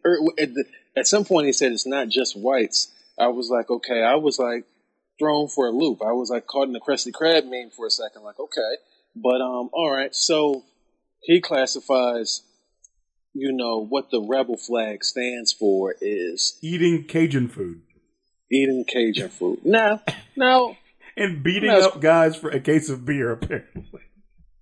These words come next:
Speaker 1: Hey, what I will say, though, is that, you know, he's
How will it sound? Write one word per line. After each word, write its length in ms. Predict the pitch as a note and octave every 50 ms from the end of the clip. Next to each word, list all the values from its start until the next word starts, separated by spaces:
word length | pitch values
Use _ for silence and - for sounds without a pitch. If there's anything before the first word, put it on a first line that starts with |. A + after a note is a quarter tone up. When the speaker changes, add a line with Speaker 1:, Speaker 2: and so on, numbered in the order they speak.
| _ _ _ _ -
Speaker 1:
Hey, 360 | - C#3+ D3+ C#3+ A#2 G#2 F2+ _ _ _ - - - _ _ _ _ - - - _
what 340 | - C#3+ C#3+ D#3 E3 D#3 C#3
I 120 | C3 A#2+
will 280 | A2+ A2 C3+ D3+ E3+ F#3+
say, 300 | - - - D3 B2 A#2
though, 380 | G#2 G#2+ A2 G#2 G#2 B2 C3 _ _ _ _ _ _
is 260 | C#3 C3+ B2+ A#2+ A2+ -
that, 320 | B2+ A#2+ A#2+ B2 A#2+ -
you 120 | C3 C#3 C3+
know, 280 | C3 B2 A#2+ A#2+ B2 A#2
he's 420 | - F3 F3+ E3+ E3 C#3+ - -